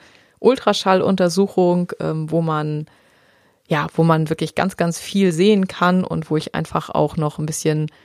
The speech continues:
mehr drüber erzählen möchte, was man da sieht und, ähm,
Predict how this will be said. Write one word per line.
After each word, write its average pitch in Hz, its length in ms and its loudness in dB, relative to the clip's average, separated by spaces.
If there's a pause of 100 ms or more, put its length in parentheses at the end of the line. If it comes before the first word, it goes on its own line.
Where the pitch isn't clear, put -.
(600)
mehr 202 220 4
drüber 185 240 0
erzählen 180 420 0
möchte, 160 480 2
was 170 200 -2
man 165 160 0
da 160 120 4
sieht 156 440 -4
und, 147 460 -4
ähm, 151 360 -6